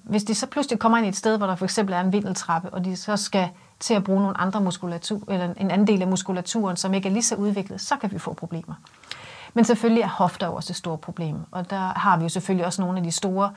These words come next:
hunderacer, alle dem, der jo altid bliver tjekket for H D. Øhm, vi kan godt nævne mange hunderacer, men i virkeligheden er det faktisk alle større hunde,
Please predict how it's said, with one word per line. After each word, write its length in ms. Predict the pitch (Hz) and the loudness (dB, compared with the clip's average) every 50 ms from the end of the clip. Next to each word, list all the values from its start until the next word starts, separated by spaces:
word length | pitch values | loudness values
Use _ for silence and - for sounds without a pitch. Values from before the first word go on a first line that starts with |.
| - - - - - - - | -12 -20 -18 -18 -16 -12 0
hunderacer, 600 | - 233 233 233 233 202 131 196 196 - 214 180 | 4 4 4 6 6 6 6 6 4 2 -2 -2
alle 160 | 165 180 180 | 0 0 -2
dem, 220 | 180 185 185 180 | 0 -2 -2 0
der 160 | 185 175 156 | 0 0 2
jo 180 | 151 151 160 165 - - - - - | 2 0 -2 -4 -10 -16 -20 -6 -2
altid 260 | - 180 190 - 190 | -2 -2 0 -2 -4
bliver 180 | - - - 170 | -4 -6 -8 -6
tjekket 400 | - - 220 202 208 214 214 208 | -2 0 0 0 2 0 -2 -2
for 120 | - 185 | -2 0
H 80 | 160 214 208 202 196 | 2 2 2 2 0
D. 220 | 190 180 170 - - - - - - - - _ | -4 -4 -4 -6 -10 -20 -20 -20 -20 -20 -10 _
Øhm, 320 | - 180 175 170 170 170 170 | -2 0 2 2 2 2 2
vi 60 | 185 | 2
kan 120 | 196 190 | 2 6
godt 180 | 208 202 202 214 | 6 6 8 8
nævne 260 | 214 208 220 254 247 | 6 6 6 6 6
mange 180 | 220 185 185 185 | 4 4 4 4
hunderacer, 480 | 185 196 196 196 - - 175 - 202 196 | 4 2 4 4 4 2 2 2 0 -2
men 140 | 185 180 | -2 -2
i 140 | 185 - 202 | -2 -2 0
virkeligheden 400 | 180 196 208 208 208 214 196 185 - | 2 2 2 2 2 0 0 0 -2
er 60 | 170 | -4
det 100 | 175 170 | -2 0
faktisk 240 | 170 170 165 - - | 0 -2 -2 -2 -2
alle 180 | 190 180 196 | 0 0 0
større 460 | 196 - - - 196 180 175 185 214 196 | -2 -2 -2 0 0 0 2 0 0 0
hunde, 360 | 185 196 190 190 202 226 | 2 2 2 4 2 2